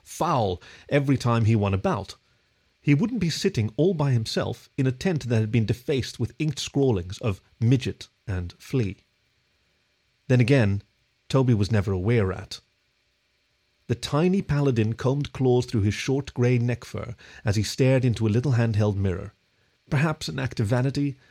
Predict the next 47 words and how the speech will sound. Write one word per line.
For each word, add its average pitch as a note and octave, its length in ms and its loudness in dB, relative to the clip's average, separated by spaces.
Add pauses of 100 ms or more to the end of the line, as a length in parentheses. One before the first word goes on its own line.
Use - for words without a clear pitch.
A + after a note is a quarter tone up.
(280)
but C#3 140 0
he E3+ 60 2
convinced F3+ 360 0
himself A2 380 0
he A#2+ 80 0
was B2 100 2
just C#3 220 -4
trying D#3+ 260 0
to B2+ 100 -2
present A#2+ 380 2
his G2+ 220 0
order C#3 300 2
in G#2 160 -4
the G#2+ 40 0
best F#2+ 320 -4
possible F#2 340 -6
light. A2 360 -4 (800)
As A#2 160 2
bad D3+ 320 2
as C3 80 2
public B2 340 0
reaction A#2 400 0
to G#2+ 120 0
his G2+ 100 0
participation G#2+ 720 -2
had F#2 100 -2
been F#2+ 240 -2
thus G#2 220 -2
far, G2+ 400 -4 (480)
it A#2+ 120 2
would C3+ 120 -2
certainly F3 400 -2
get B2 200 0
worse G#2 320 0
if - 140 -6
he A2 80 2
walked B2+ 340 0
out G2+ 240 -2
onto A2+ 200 -2
the G#2 100 0
field D#3+ 320 0
of A2+ 100 -2
battle G#2 400 -4 (140)
looking B2 260 0
like G#2 200 2
a C3 40 4
vagabond. A#2+ 680 -2